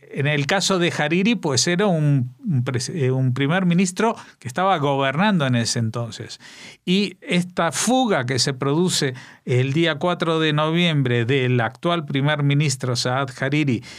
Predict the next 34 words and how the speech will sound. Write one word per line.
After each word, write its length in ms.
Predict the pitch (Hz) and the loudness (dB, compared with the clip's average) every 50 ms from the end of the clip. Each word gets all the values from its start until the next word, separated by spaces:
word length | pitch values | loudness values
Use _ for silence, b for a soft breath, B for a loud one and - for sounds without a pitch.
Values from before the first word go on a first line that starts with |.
| B B B _ | B B B _
y 180 | - 135 123 | -4 -2 -2
que 100 | 123 143 | -2 -2
hace 220 | 143 156 - - 175 | -2 -2 0 0 0
las 160 | 170 165 139 | 0 0 0
declaraciones 680 | 139 127 139 135 127 123 117 110 - 160 156 151 139 127 | -2 0 0 0 0 0 0 -2 0 0 0 0 2 2
desde 280 | 135 120 107 117 127 | 0 0 0 0 0
Arabia 340 | 120 117 135 135 139 151 143 | 0 0 0 0 0 0 -2
Saudí, 440 | 135 - 165 170 185 214 247 233 - - | 0 0 0 0 0 0 0 -2 -2 -4
se 220 | - - 147 131 | -4 -2 -2 -2
supone, 520 | - - 143 127 127 175 202 196 165 156 175 | 0 -2 -2 0 0 0 0 2 0 0 0
o 100 | 190 170 | 0 0
al 100 | 131 120 | 0 0
menos 240 | 120 139 151 147 127 | 0 0 0 2 2
lo 120 | 120 135 | 2 2
habían 260 | 135 139 151 147 147 | 0 0 0 0 0
comunicado 420 | 143 147 147 147 151 151 156 160 156 | 0 0 0 0 0 0 0 0 0
así, 260 | 147 147 190 196 190 B B B B B B | 0 0 0 -2 -2 B B B B B B
que 120 | - - 160 | -4 -2 0
era 160 | 160 185 185 | 0 0 0
porque 180 | 196 180 139 | 0 0 0
habían 240 | 143 139 151 165 165 | 0 2 2 2 2
descubierto 540 | 151 143 123 - 151 143 156 165 165 147 170 | 0 0 -2 0 0 2 2 0 0 -2 -2
un 80 | 147 123 | -2 -2
complot 400 | 139 135 123 147 156 165 - - | -4 -4 -2 -2 -2 -2 -2 -2
para 160 | 156 135 123 | -4 -2 -2
asesinarlo, 760 | - - 147 117 - 139 151 175 185 180 180 170 151 147 151 | -2 -2 -2 -2 0 0 2 2 2 2 2 0 0 0 0
igual 260 | 147 143 160 165 151 | 0 0 0 0 -2
que 100 | 147 160 | -2 -2
a 40 | 143 | -2
su 180 | - 165 147 | -2 -4 -4
padre. 400 | 143 151 139 110 98 98 92 90 - _ | -2 -2 -2 -2 -4 -6 -8 -10 -14 _
O 100 | - 120 | -8 -6
sea, 180 | - - 123 117 | -4 -2 0 2
no 220 | 127 139 143 139 | 2 2 2 0